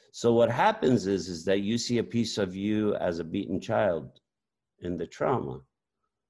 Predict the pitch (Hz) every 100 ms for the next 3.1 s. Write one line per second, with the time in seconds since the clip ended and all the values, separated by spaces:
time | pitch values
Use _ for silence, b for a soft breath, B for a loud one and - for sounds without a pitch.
0 | _ _ - - 98 87 85 85 82 -
1 | _ _ _ 85 90 87 85 - - 98
2 | 101 120 - 110 113 104 - 98 92 85